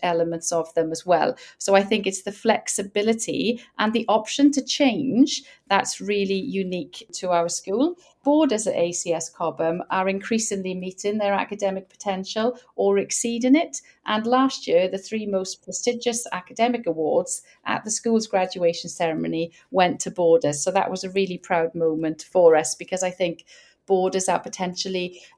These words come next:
uh, our most vulnerable area of the school, if you like, when you consider that they're miles away from home and their families. And so they have different needs that, you know, we have to manage and support. So to see them do well, you know, academically,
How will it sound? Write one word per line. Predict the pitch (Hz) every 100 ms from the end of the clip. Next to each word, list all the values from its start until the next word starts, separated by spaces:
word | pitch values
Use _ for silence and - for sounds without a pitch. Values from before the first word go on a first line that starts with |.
| -
uh, |
our | 175 - 180
most | 202 262 -
vulnerable | 180 202 220 180 170
area | 170 208 262 180
of | 151
the | -
school, | - 165 156
if | 151 170
you | 160
like, | 147 165
when | 175 165
you | 165
consider | 175 - 170 165
that | 160 -
they're | 170
miles | 170 160 160
away | 165 160
from | 156 165 160 160
home | 175 170 165 160
and | 160
their | 160
families. | - 170 160 143 147 208 - - - - -
And | 180
so | - 196
they | 190
have | 196 185 185
different | 240 240 202 -
needs | 160 156 160 -
that, | 175 170 - -
you | 170
know, | 156
we | 170
have | 175 175 -
to |
manage | 175 170 170 165
and | 175
support. | - - 175 - - - - -
So | -
to | 196 196
see | 247 226
them | 208 202
do | 190 185
well, | 175 170 165 165 -
you | 165
know, | 160 156 -
academically, | 165 170 - 156 151 151 170 165